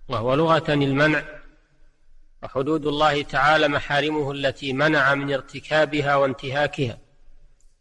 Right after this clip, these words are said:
والحدود في الاصطلاح الشرعي عقوبة مقدرة شرعاً في معصية لتمنع من الوقوع في مثلها، والأصل في مشروعيتها الكتاب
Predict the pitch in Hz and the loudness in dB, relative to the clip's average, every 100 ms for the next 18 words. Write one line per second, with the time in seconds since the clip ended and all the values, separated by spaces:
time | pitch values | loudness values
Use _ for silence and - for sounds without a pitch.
0 | _ 131 - 139 151 160 156 139 143 135 | _ -12 -6 -2 0 0 0 0 -2 -2
1 | 147 143 156 - 139 - 147 143 147 139 | -2 2 2 0 -4 -2 0 2 0 -2
2 | - - 120 117 143 160 151 143 151 135 | -10 -10 -6 -4 0 0 0 -2 -2 -2
3 | 123 - - - - _ _ - 131 - | -4 -12 -18 -20 -20 _ _ -10 -6 0
4 | 143 131 156 147 147 139 - 151 143 147 | 0 2 4 4 2 0 2 2 4 2
5 | 143 - - - 135 143 143 151 - 151 | 0 -6 -16 -10 -4 0 2 2 0 2
6 | 143 - - - - - _ - 127 - | 0 0 -8 -20 -20 -20 _ -14 -6 0
7 | 151 151 139 143 143 139 139 - 151 139 | 2 4 4 4 4 2 0 -2 0 0
8 | 143 - - 143 147 151 147 120 - - | 0 -6 -4 -2 -2 0 0 0 -6 -18
9 | _ _ _ _ - 123 139 - 165 156 | _ _ _ _ -8 -4 -2 -2 -4 -2
10 | 165 160 - 151 143 147 160 156 147 143 | 0 0 -2 -2 0 0 0 0 -2 -2
11 | 139 - 151 156 143 139 | -6 -2 0 2 0 -6